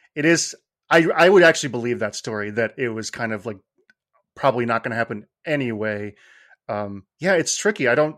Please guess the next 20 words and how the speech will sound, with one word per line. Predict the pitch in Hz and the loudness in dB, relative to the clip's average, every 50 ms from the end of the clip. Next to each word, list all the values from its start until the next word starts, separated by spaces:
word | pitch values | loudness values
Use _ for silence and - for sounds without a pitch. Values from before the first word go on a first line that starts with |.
| _ - | _ -6
I | 160 143 | -2 0
don't, | 151 147 156 - | 2 0 0 -2
I, | 175 165 - _ _ _ _ 247 233 | -8 -10 -12 _ _ _ _ _ -2
it's, | 214 180 185 - - 180 208 | -2 0 0 -2 -8 -4 2
everyone's | 196 190 226 226 214 214 196 | 4 4 6 6 4 4 2
kind | - 196 175 | 2 2 2
of, | 156 135 165 180 - | 2 0 -2 -8 -6
you | 180 139 | -6 -4
know, | 127 117 110 | -2 -4 -4
pu-, | - _ - 190 - | -6 _ -8 -8 -2
having | 143 143 151 160 156 | 2 2 4 4 4
their | 147 147 139 | 4 6 6
own | 143 147 147 | 6 6 4
thing | 139 - 131 131 131 | 0 -2 -4 -2 -2
now, | 123 123 127 | -2 0 0
their | 123 113 110 | 0 -2 -2
own | 120 123 | -2 -4
shows, | 123 - - 117 120 117 117 113 | -4 -6 -4 -4 -2 -2 -4 -4
their | 110 110 113 | -4 -4 -2
own, | 120 120 120 120 113 | -2 -4 -4 -8 -10